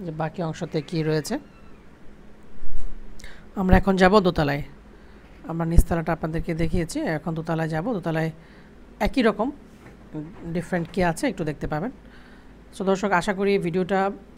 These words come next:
শেষ পর্যন্ত দেখবেন এবং শেষ পর্যন্ত দেখলে আপনাদের idea হবে। আহ, বাড়িটা যে দাম দেওয়া,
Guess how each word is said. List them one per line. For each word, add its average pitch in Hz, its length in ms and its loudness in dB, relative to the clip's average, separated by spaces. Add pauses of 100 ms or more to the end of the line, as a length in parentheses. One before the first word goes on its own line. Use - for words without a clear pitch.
(140)
শেষ - 440 -6
পর্যন্ত 202 280 -2
দেখবেন 180 400 -6
এবং 165 140 -4
শেষ 165 180 -8
পর্যন্ত 175 300 -8
দেখলে 165 220 -6
আপনাদের 160 320 -6
idea 165 380 -6
হবে। 175 240 -10
আহ, - 720 -12
বাড়িটা 160 320 0
যে 165 120 2
দাম 175 400 0
দেওয়া, 165 600 -2